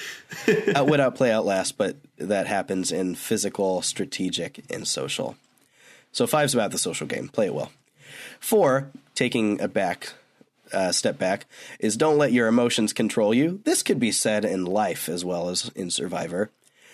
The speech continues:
Speaker 2: Uh, but when you are sleep and food deprived and with people that probably annoy you, it's really easy to let your emotions control you. It's also really easy to make bad decisions when that happens. Rule number six, don't be too much of a threat.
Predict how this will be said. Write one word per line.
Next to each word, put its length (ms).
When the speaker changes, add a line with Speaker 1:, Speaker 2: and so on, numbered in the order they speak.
Speaker 2:
Uh, 160
but 140
when 160
you 180
are 240
sleep 480
and 180
food 320
deprived 680
and 120
with 180
people 260
that 200
probably 360
annoy 260
you, 360
it's 160
really 180
easy 240
to 60
let 160
your 100
emotions 380
control 360
you. 220
It's 180
also 180
really 260
easy 360
to 100
make 200
bad 160
decisions 440
when 100
that 140
happens. 400
Rule 120
number 180
six, 300
don't 300
be 120
too 200
much 200
of 100
a 60
threat. 400